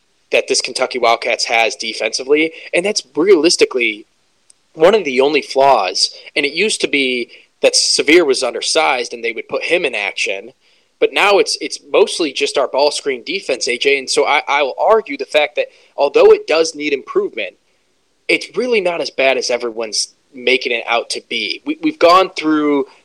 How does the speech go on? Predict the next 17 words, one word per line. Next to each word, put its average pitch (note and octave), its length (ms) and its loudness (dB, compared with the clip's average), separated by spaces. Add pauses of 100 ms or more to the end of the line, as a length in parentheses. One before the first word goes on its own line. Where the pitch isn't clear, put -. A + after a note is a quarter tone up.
the C#3 160 2
advanced C3 440 0
analytics A#2+ 520 0
with A#2 220 -2
KenPom A#2+ 500 -2
numbers, A2+ 360 -2
A A2 100 4
J, A2 240 2
and A2+ 100 0
our, B2+ 60 -4
our G#3 220 2
efficiency F#3+ 560 -2
in B2+ 80 -8
the A#2 60 -10
defensive C3 640 -4
end G#2+ 320 -2
is, - 380 0